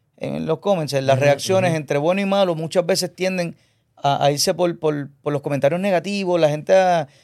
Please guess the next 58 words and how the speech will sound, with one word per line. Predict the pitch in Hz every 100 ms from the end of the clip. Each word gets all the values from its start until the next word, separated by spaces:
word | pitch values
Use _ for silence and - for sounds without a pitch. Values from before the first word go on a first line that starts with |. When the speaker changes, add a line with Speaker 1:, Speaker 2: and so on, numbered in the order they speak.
| -
Speaker 1:
no | 190
importa | 226 185 220 220
lo | 202
que | 185
tú | 185
digas, | 196 190
tú | 202
nunca | 226 196
estás | 196 180
bien. | 175 185 175 -
Speaker 2:
Ujú. | 127 131 143 -
Speaker 1:
No, | 151
mano, | 175 208 190
se | 151
creó | -
una | 156 180
comunidad | 202 202 208 196
bien | 165 190 202
chévere | 226 208 165
y | 151
me | 139
demostró | 131 117 - 220 240 _ _ _ _ _
que | 143
la | 131
gente | 110 113
está | 175 190
buscando | 208 - 156 220 196
entender. | - 135 139 190
Lo | 160
que | 120
pasa | 127 220
es | 220
que | 175 135
quizá | 117 - 185 214 _ _ -
de | 135
la | 117
forma | 131 156
en | -
que | 170
se | 175
lo |
están | 156 139 120
dando | 131 220 202 165 - _ _
o | -
por | 147
los | 139 123
medios | 123 160 170 165
en | 156
que |
los | 160 156
distribuyen | 151 143 139 156 156
sea, | - 147 151 151 - _ _ _ _ 220
no | 139 151
son | - 175
los | -
que | 208
ellos | -
utilizan | 240 220 160 147 143 131